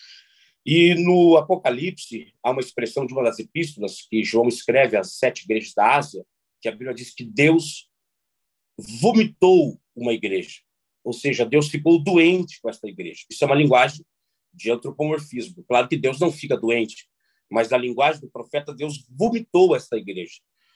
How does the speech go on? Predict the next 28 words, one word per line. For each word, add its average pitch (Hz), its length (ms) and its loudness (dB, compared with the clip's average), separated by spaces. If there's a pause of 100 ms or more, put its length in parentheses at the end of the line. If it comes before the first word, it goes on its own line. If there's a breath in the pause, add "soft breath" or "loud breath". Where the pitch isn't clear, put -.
(100)
E 117 120 -2
é 127 40 0
exatamente 147 640 -4
isso 147 140 -14
que 151 80 -16
Deus, 143 500 -6 (460)
é, 117 320 0
eu 123 140 0
percebo 123 480 -4
que - 100 -18
vai 127 140 4
acontecer - 360 -8
no 143 60 -10
Brasil. 127 260 -4
Deus 139 220 -4
está 143 300 0
vomitando 180 580 -2 (800)
essa 107 240 -6
igreja 117 440 -2
que 147 100 -18
está, 131 220 0 (140)
deixou 143 460 0
Deus 139 240 -4
doente, 101 540 -8 (400)
porque 117 280 -2
é 120 220 0
completamente, 151 1120 -2 (640)
é, 107 600 -2